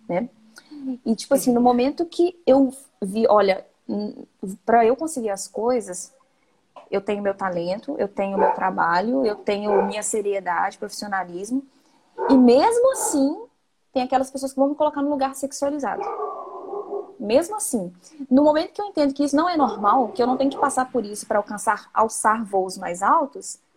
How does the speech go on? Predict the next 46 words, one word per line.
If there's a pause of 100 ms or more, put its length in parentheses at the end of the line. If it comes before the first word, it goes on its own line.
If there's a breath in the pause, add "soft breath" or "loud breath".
(220)
isso
ve-,
esse
ens-,
ensinamento
veio
do
feminismo
negro,
né,
que
me
empoderou
pra
caramba. (680 soft breath)
Eu (800)
provavelmente
perdi
algumas
oportunidades
no
meio
da
música, (120)
perdi, (360 soft breath)
mas
eu
sigo
o
caminho
com
muito
mais (520)
consciência (540)
leve,
entendeu?
Tipo,
tipo
assim,
minha
moeda
de
troca
é
meu
trabalho